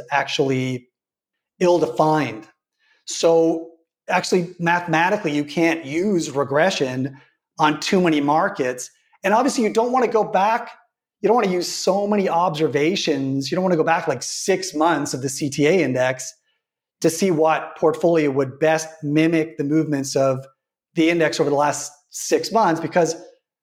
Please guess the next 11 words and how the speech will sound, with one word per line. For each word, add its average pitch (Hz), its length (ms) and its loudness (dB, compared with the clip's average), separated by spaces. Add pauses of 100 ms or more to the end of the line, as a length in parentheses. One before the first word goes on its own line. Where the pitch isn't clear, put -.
(180)
of - 160 -4
course, - 460 0 (260)
the 175 400 2
funds 208 520 0
in 202 240 -2
the 180 100 0
index 185 500 -2 (100)
are 156 100 0
changing 190 640 0
the 151 80 0
composition 127 1080 -2